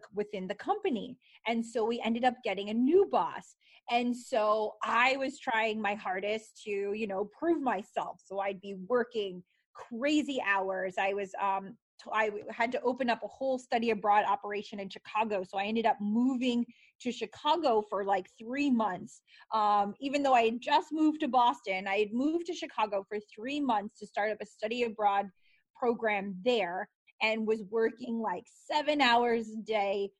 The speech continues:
um, for ten to twelve hours a day, or seven days a week, ten to twelve or more hours, and really just totally burning the midnight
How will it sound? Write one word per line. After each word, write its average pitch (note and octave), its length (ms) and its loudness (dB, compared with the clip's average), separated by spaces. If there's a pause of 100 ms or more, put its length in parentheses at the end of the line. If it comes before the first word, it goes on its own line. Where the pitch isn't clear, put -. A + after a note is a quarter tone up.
(260)
um, G3 540 -4 (220)
for G3 380 2 (100)
ten D4+ 300 -2
to C#4+ 80 0
twelve A#3+ 480 2
hours G3+ 520 2
a G#3 40 -4
day, G3 500 0 (300)
or G3+ 220 0
seven D4 320 0
days C4 200 -2
a G#3 60 0
week, A3+ 280 -4 (140)
ten A#3 240 -2
to A3+ 120 -6 (260)
twelve G3+ 460 2
or G3 140 -4
more G3+ 320 -6 (100)
hours, F3+ 440 -4 (440)
and A3 540 2 (100)
really B3+ 540 0
just A3+ 220 -4 (400)
totally A3+ 280 -2
burning A3 320 -2
the G#3 60 -4
midnight G#3 500 -2